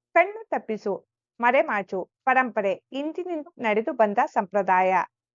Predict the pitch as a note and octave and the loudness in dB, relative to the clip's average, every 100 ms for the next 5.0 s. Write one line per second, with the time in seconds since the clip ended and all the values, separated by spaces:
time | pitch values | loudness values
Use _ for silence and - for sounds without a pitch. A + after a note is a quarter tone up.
0 | _ _ A#3+ D#4 F4+ G4 - G#3 F#3+ F#3 | _ _ 2 4 4 -6 0 2 4 0
1 | - - A#3 D4 E4+ E4 A#3+ G3+ A3+ D4+ | -2 -8 -2 0 2 0 2 2 0 -2
2 | _ _ A#3 A3+ A#3+ A#3+ A3+ - A3 A3 | _ _ 2 4 4 0 -10 2 2 2
3 | G3+ F#3+ F#3 - - B3 A#3+ G#3 F#3+ F#3 | 0 0 -2 -4 2 2 4 2 2 -2
4 | - G#3 G#3+ B3+ D#4 C4+ G3 G3 C4+ | -4 2 4 4 2 2 2 2 -4